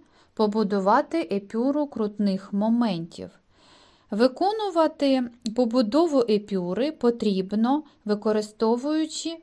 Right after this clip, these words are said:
певні правила. База епюри паралельна вісі валу.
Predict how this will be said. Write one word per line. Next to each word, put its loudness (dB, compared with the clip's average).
певні 4
правила. -4
База 6
епюри 2
паралельна 4
вісі -6
валу. -4